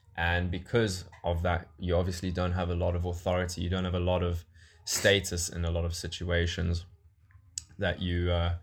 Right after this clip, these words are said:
that you find yourself in, and it's just become a habit.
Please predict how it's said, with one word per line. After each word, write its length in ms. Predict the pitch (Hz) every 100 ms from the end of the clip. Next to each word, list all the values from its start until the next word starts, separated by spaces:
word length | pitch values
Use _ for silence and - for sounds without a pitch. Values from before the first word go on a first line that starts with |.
| - - -
that 140 | 78
you 60 | 92
find 320 | 107 104 101
yourself 420 | 95 - 85 82
in, 60 | 87
and 140 | 85
it's 120 | 85 -
just 180 | 92
become 320 | - 85 90 85
a 40 |
habit. 420 | 90 90 80 82